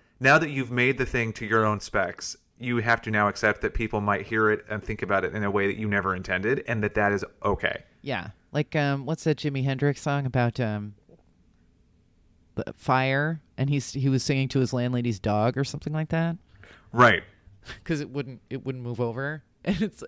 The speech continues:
Speaker 2: and people are like, "No, no, no, it's definitely, like, a song about sex." I'm like, "But he tells Rover to move over." <laughs> Like, it, I'm pretty sure it is actually about the dog.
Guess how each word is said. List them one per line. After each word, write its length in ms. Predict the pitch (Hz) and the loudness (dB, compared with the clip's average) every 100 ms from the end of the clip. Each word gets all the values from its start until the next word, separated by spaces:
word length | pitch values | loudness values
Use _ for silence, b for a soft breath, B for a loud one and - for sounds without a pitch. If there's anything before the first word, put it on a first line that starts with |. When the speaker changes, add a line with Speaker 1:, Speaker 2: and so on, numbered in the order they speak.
| - | -6
Speaker 2:
and 200 | 156 139 | -4 -4
people 200 | 190 170 175 | -6 -2 0
are 20 | |
like, 240 | 160 - | 0 -2
"No, 320 | 165 175 180 | -4 0 2
no, 320 | 175 160 160 151 | 2 4 6 6
no, 300 | 135 135 120 | 6 6 4
it's 180 | - | 2
definitely, 460 | - 151 - 127 139 | 2 2 4 2 2
like, 160 | 135 135 | 2 0
a 20 | |
song 280 | - 139 135 | -2 -2 0
about 200 | 113 113 | -2 -2
sex." 400 | - 131 113 - | 0 0 0 -4
I'm 80 | 120 | -4
like, 260 | 120 113 - | -4 -4 2
"But 160 | 120 - _ b b b b b b | 2 2 _ b b b b b b
he 160 | - 147 | -6 -6
tells 440 | - 190 190 165 | 2 4 4 2
Rover 640 | 127 113 143 160 135 131 120 | -4 2 6 6 6 6 4
to 180 | - 127 | 4 2
move 300 | 123 123 120 | 4 4 6
over." 460 | 143 113 82 107 95 B B B B B B B B B B | 4 4 0 -2 -4 B B B B B B B B B B
<laughs> 280 | B B - | B B 2
Like, 300 | 165 165 - _ - | 6 6 4 _ -8
it, 220 | - 156 - | -4 -4 -2
I'm 200 | 147 143 _ | -2 -2 _
pretty 320 | - - 143 180 | -10 -4 -2 -2
sure 260 | - 147 | -2 -2
it 100 | 156 | 2
is 180 | 143 151 | 2 2
actually 420 | 127 156 - 165 | 0 0 0 2
about 280 | 160 160 - | 4 4 2
the 60 | - | 2
dog. 480 | 208 269 104 67 | 4 4 2 0